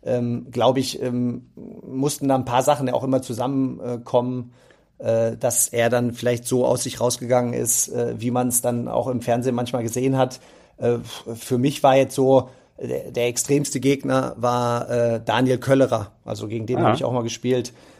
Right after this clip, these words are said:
Speaker 1: Äh, das war jetzt unangenehm, gegen den zu spielen. Ähm, der hat halt in, in einer gewissen Art und Weise versucht, ähm, ja, den, den, den Gegner so ein bisschen aus der Ko-, äh, aus der Rolle oder von der Rolle zu bringen und, ähm, die Fassung, dass man die Fassung verliert, äh, ja, aber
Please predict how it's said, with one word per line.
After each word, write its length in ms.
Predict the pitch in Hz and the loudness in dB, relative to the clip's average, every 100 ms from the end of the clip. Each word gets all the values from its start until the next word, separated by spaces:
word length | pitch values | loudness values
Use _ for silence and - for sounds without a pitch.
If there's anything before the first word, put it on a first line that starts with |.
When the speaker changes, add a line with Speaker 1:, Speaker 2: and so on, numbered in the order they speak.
| _ | _
Speaker 1:
Äh, 320 | - 123 120 117 | -4 0 0 0
das 260 | 120 123 | -2 0
war 140 | 123 120 | 4 4
jetzt 200 | 120 - | 2 2
unangenehm, 640 | 131 127 123 123 123 127 | 4 4 4 2 2 0
gegen 200 | - 123 | 0 0
den 160 | 123 120 | 0 -2
zu 120 | - | -6
spielen. 580 | - 123 127 131 127 127 - _ _ | -8 0 2 2 -2 -4 -20 _ _
Ähm, 680 | 117 117 117 113 113 - - - | -2 0 2 0 0 -4 -10 -14
der 440 | - - - 123 113 | -14 -10 -2 2 4
hat 100 | 117 | 6
halt 280 | 123 - - | 4 2 -4
in, 140 | 135 | -4
in 100 | - | 0
einer 140 | 135 123 | 0 2
gewissen 240 | 131 - | 2 2
Art 180 | 120 131 | 2 2
und 100 | 135 | 2
Weise 240 | 120 139 | 4 2
versucht, 640 | 135 135 123 151 147 - - - _ _ | 2 0 2 -2 -4 -12 -18 -20 _ _
ähm, 500 | 135 135 131 135 131 - | 6 8 8 4 0 -6
ja, 280 | 127 139 143 | 0 2 0
den, 340 | 117 131 131 | -2 -2 -2
den, 400 | 127 127 127 120 - _ _ _ _ _ _ _ | -4 -4 -4 -8 -16 _ _ _ _ _ _ _
den 140 | 135 127 | -2 4
Gegner 320 | 156 170 156 | 2 6 6
so 100 | 156 | 6
ein 80 | 143 | 4
bisschen 260 | 165 180 | 4 4
aus 200 | 151 156 | 4 6
der 100 | 165 | 4
Ko-, 160 | 151 156 | 4 6
äh, 400 | 147 156 156 147 | 6 6 4 4
aus 220 | 147 151 | 2 2
der 160 | 156 143 | 4 6
Rolle 340 | 139 180 180 | 6 8 8
oder 160 | 143 139 | 8 2
von 160 | 160 | 6
der 80 | 170 | 6
Rolle 260 | 151 170 175 | 6 4 0
zu 200 | - 147 | -4 -2
bringen 400 | 160 180 180 175 | 0 0 0 0
und, 400 | 127 135 135 135 | 0 0 -2 4
ähm, 560 | 131 127 127 127 120 | 6 6 4 -4 -6
die 140 | 120 127 | -8 -6
Fassung, 340 | 139 143 160 | -2 -2 0
dass 140 | 131 127 | -4 -2
man 140 | 135 | -2
die 80 | 123 | 0
Fassung 280 | 143 - 160 | 0 0 0
verliert, 600 | - 139 139 147 - - | 4 4 6 4 4 -2
äh, 520 | 127 127 127 123 - | 4 6 6 2 -4
ja, 240 | - 110 113 | -2 -2 -2
aber 360 | 120 123 113 | 0 2 2